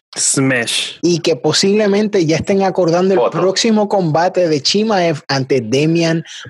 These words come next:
Speaker 2: Maia. Y el mundo está como que, "Wow, increíble". Y ahora Gerald, obviamente, está diciendo que va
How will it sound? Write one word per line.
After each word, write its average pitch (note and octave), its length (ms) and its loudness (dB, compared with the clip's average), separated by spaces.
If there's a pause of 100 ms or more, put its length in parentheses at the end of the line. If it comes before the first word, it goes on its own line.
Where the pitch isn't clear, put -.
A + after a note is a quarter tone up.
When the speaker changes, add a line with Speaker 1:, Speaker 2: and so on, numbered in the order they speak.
Speaker 2:
Maia. A#2 580 -2 (460)
Y D3 100 2
el C#3+ 120 2
mundo G3+ 260 2
está A#3+ 220 -4
como A3 260 0
que, E3+ 300 -2 (360)
"Wow, G3+ 800 0
increíble". F#3+ 840 0
Y C3 100 -4
ahora D3 360 0
Gerald, B2+ 540 -2
obviamente, A2+ 760 -2
está B2 300 -6
diciendo B2 540 -2
que E3 140 0
va A#2 320 -4